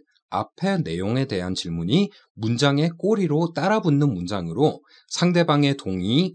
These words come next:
혹은 의견을 묻는 구조입니다. 부가 의문문은 앞에 평서문, 명령문, 감탄문에 의문문이 뒤에 따라붙는 형식인데 비록 문법적으로야 콤마가 찍혀 있기는 하지만 앞의 절에서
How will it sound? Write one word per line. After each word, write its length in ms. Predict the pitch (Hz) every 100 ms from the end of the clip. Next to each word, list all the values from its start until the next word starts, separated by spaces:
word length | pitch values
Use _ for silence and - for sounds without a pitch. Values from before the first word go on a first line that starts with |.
| -
혹은 300 | 135 180 -
의견을 560 | 90 101 123 127 202 135
묻는 360 | 98 113 180
구조입니다. 640 | 170 139 170 90 80 76 _ _ _ _ _ _ _ _ _ _ _ _ _ _ _
부가 280 | - 127 175
의문문은 580 | 185 139 95 98 175 185 -
앞에 600 | 98 - 131 123 170 -
평서문, 640 | 202 214 202 165 87 - 90
명령문, 640 | 101 131 139 127 92 78 - _
감탄문에 880 | - 113 120 151 127 82 107 143 - - - -
의문문이 680 | 110 127 165 202 175 175 185
뒤에 300 | - 95 -
따라붙는 480 | 156 190 151 120 127
형식인데 680 | 117 - 80 80 123 131 - - - -
비록 500 | - 123 131 208 - 104
문법적으로야 1080 | 107 127 202 214 - 160 135 110 101 143 165
콤마가 540 | - - 208 175 170
찍혀 300 | 165 165 -
있기는 320 | 135 - 127 131
하지만 540 | 107 82 85 123 - _ - - -
앞의 480 | 107 - - 175 190
절에서 680 | - 110 98 92 117 175 180